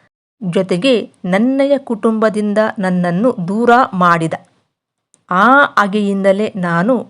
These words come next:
ಈತನಿಗೆ ಪುತ್ರನಾಗಿ ಜನಿಸಿ ಇವರಿಬ್ಬರನ್ನೂ ಕೂಡ ದೂರ ಮಾಡಬೇಕೆಂದುಕೊಂಡೆ. ಆದರೆ ಮಧ್ಯದಲ್ಲಿ ಈ ಗುರುಗಳು ಬಂದು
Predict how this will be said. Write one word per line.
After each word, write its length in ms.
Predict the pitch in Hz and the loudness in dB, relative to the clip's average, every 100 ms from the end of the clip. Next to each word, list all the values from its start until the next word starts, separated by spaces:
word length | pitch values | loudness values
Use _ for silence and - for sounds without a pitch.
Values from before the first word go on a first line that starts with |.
| _ | _
ಈತನಿಗೆ 560 | 190 190 185 175 180 262 | -10 -6 -4 -2 -2 -4
ಪುತ್ರನಾಗಿ 840 | 262 - 220 - 233 190 180 202 | -6 -8 -8 -2 -2 0 -2 -2
ಜನಿಸಿ 680 | 185 185 170 170 294 240 - _ _ _ - | -6 -6 -4 -4 -4 -4 -6 _ _ _ -10
ಇವರಿಬ್ಬರನ್ನೂ 1040 | 190 185 196 202 214 262 254 254 247 233 | -2 0 -2 0 0 2 0 0 0 -2
ಕೂಡ 360 | 214 214 190 233 269 185 | -6 -8 -2 0 -2 -4
ದೂರ 220 | 170 233 247 247 | -6 -2 2 2
ಮಾಡಬೇಕೆಂದುಕೊಂಡೆ. 1200 | 233 202 196 185 175 175 175 165 185 - 175 156 - _ _ _ _ _ | 0 -2 -2 -2 -2 -4 -4 -4 -6 -4 -6 -4 -12 _ _ _ _ _
ಆದರೆ 560 | 175 170 165 240 240 - _ _ _ | 0 2 2 2 0 -4 _ _ _
ಮಧ್ಯದಲ್ಲಿ 800 | 175 196 196 196 285 262 254 254 | -4 -4 -4 -2 4 4 2 -2
ಈ 400 | - 190 202 247 | -4 -8 -4 -4
ಗುರುಗಳು 500 | 208 190 202 196 196 | -4 -4 -2 0 -2
ಬಂದು 560 | 170 170 170 277 240 | -2 -2 0 0 -2